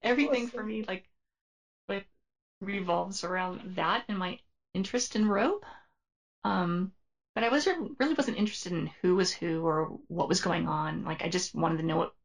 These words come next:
Speaker 1: people were saying about it and thinking about it. So I just kind of, like, with rope bondage, fumbled around with boyfriends.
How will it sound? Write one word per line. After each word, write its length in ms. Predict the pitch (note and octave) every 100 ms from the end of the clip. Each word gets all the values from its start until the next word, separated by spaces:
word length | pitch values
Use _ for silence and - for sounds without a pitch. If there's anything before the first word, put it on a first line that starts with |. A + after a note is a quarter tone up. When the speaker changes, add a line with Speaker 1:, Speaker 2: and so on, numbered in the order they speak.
| _ -
Speaker 1:
people 180 | F#3
were 100 | E3+
saying 340 | E3 G#3+ C4+ G3+
about 280 | E3 D#3+ -
it 120 | -
and 140 | E3+
thinking 280 | F3 - -
about 220 | E3 E3
it. 140 | D#3 - _ _ _ _ _ _ _ _ _ _ _ _ _
So 380 | - A3 G3+ G3 - _ G3
I 80 |
just 180 | G3+ C4+
kind 180 | - A#3+
of, 100 | A3+
like, 180 | F#3+ F#3+
with 120 | G3 -
rope 160 | E3+
bondage, 320 | D#3+ D#3+ E3 -
fumbled 260 | E3+ F3+
around 200 | F3+ E3+ F3
with 140 | -
boyfriends. 720 | D#3 D#3+ - D3+ D3+ F3+ -